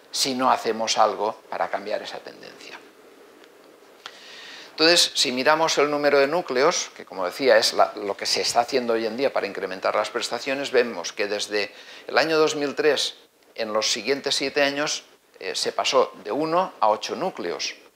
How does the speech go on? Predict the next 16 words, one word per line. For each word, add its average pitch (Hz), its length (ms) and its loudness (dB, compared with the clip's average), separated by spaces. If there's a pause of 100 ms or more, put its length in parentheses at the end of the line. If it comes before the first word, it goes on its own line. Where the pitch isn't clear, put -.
(380)
Si - 160 -4
hubiéramos 185 420 0
te-, 147 220 0
seguido 127 360 0
esa 110 180 0
misma 113 360 -2
tendencia, 107 800 -4
recordemos 107 520 -6
que 110 100 -6
se 98 120 -6
duplica 107 400 -6
el 104 80 2
número 95 240 -6
de 90 80 -2
transistores, 143 840 -2 (300)
¿eh? 170 200 -12